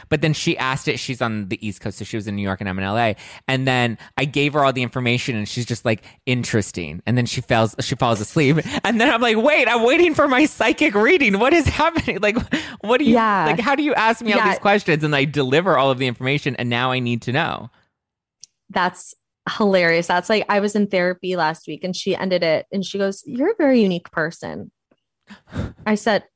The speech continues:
Speaker 2: "Oh."
Speaker 1: In a good way?
Speaker 2: That's
Speaker 1: In a, like, what does
Speaker 2: Yeah,
Speaker 1: that
Speaker 2: I was like,
Speaker 1: mean?
Speaker 2: "It's not exactly what I wanna hear, but thanks." Like,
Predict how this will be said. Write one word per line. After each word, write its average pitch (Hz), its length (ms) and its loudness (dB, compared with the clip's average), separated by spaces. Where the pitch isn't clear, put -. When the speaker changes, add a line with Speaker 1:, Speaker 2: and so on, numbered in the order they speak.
Speaker 2:
"Oh." 180 480 -2
Speaker 1:
In 175 140 -4
a 160 60 -2
good 180 360 -2
way? 262 80 4
Speaker 2:
That's 220 60 0
Speaker 1:
In 165 160 -4
a, - 40 -12
like, 180 180 -6
what 202 100 -2
does 214 100 -4
Speaker 2:
Yeah, 349 80 4
Speaker 1:
that 294 100 4
Speaker 2:
I - 40 4
was 302 80 2
like, 381 80 6
Speaker 1:
mean? 339 60 4
Speaker 2:
"It's 320 80 0
not 370 140 4
exactly 339 320 2
what 277 80 6
I 254 40 6
wanna 233 160 2
hear, 254 200 0
but 175 160 -14
thanks." 214 760 -10
Like, 226 320 0